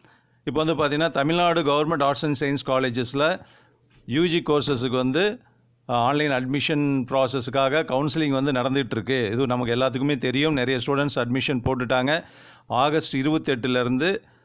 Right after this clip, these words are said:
அஹ், அட்மிஷன் வந்து நடந்துட்டு இருக்கு. அதாவது கவுன்சிலிங் பு-, முடிஞ்சு, கவுன்சிலிங் நடந்து, அதுல செலக்ட் ஆன ஸ்டூடெண்ட்ஸ்க்கு வந்து அட்மிஷன்லாம், ஃபீஸ் எல்லாம் கட்டி அட்மிஷன் ஆயிட்டாங்க. இப்போ அடுத்தது வந்து பார்த்தீங்கன்னா, Government Arts and Science Colleges-ல பி ஜி அட்மிஷன்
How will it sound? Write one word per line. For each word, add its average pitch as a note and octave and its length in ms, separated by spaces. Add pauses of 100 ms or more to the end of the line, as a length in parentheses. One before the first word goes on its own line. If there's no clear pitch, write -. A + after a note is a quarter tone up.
(240)
அஹ், C3+ 280
அட்மிஷன் C#3 340
வந்து C#3 200
நடந்துட்டு C3 380
இருக்கு. A2+ 160
அதாவது C3+ 240 (100)
கவுன்சிலிங் C#3+ 460 (100)
பு-, - 160
முடிஞ்சு, C3+ 340 (180)
கவுன்சிலிங் D3 460
நடந்து, C3+ 480
அதுல C#3+ 320 (100)
செலக்ட் D3+ 280
ஆன D#3 200
ஸ்டூடெண்ட்ஸ்க்கு C3+ 420
வந்து D#3 140
அட்மிஷன்லாம், C3+ 540
ஃபீஸ் C3+ 160
எல்லாம் C#3+ 180
கட்டி C3 160
அட்மிஷன் B2+ 420
ஆயிட்டாங்க. A#2 360 (480)
இப்போ C3+ 300
அடுத்தது F3 400
வந்து D#3 180
பார்த்தீங்கன்னா, C#3 440 (240)
Government D3+ 340
Arts D3 180
and D3 120
Science C#3 260
Colleges-ல C3+ 500
பி F#3+ 220
ஜி F3 140
அட்மிஷன் A#2 480